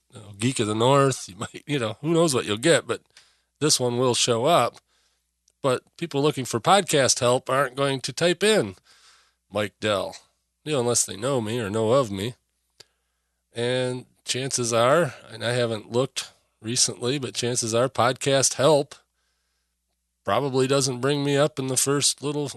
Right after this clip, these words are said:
you know, first few. It will eventually, you know, as, as the audience grows and, uh, as I become consistent, which I've done now for, uh,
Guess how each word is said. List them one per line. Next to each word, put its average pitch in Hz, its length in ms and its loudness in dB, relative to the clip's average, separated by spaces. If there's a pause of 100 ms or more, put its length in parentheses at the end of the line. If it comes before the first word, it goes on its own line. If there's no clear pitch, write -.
you 135 80 -6
know, 123 100 -4
first 143 320 -2
few. 190 340 -4 (720)
It 147 120 -18
will 190 240 2
eventually, 123 580 -2 (260)
you 139 80 -18
know, 127 140 -14
as, 123 200 -12
as 110 180 -12
the 110 140 -10
audience 107 440 -4
grows 113 540 0
and, 101 240 -8
uh, 101 160 -8 (760)
as 110 200 -10
I 107 260 -4 (240)
become 117 480 -4 (300)
consistent, 151 880 2
which - 260 -10
I've 131 160 -16
done 135 240 -10
now 139 180 -4
for, 139 380 -2
uh, 135 220 0